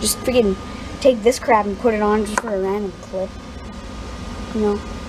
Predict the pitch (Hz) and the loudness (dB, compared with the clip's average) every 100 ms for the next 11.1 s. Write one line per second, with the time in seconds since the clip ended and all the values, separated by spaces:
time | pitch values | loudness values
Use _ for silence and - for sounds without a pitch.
0 | - - - - - - - - - - | -10 -10 -10 -10 -10 -10 -10 -10 -10 -10
1 | - - - - - - 262 240 - - | -8 -8 -10 -10 -8 -2 0 0 -2 -4
2 | 254 381 381 330 311 240 247 247 - 254 | -2 -2 0 0 2 0 -2 -6 -4 0
3 | 220 240 262 277 294 - 247 240 233 226 | 0 0 4 4 4 2 4 6 6 4
4 | 226 220 214 220 220 202 208 196 220 220 | 4 4 6 2 4 2 0 2 0 2
5 | 220 220 214 - 214 247 262 - - 233 | 2 2 0 -6 0 4 4 0 -8 -2
6 | 220 220 220 - 220 269 269 254 220 220 | 4 6 4 -2 0 0 2 0 0 -2
7 | 214 214 214 - - - - - - _ | -4 -4 -6 -6 -6 -6 -6 -6 -6 _
8 | - - 190 190 220 277 349 381 - - | -20 -18 -14 -8 -2 2 2 0 -14 -20
9 | - - - - - - - - - - | -20 -20 -20 -20 -20 -20 -20 -20 -20 -20
10 | - - - - - 214 196 - 269 226 | -20 -20 -20 -20 -20 -20 -14 4 6 6
11 | 208 | 2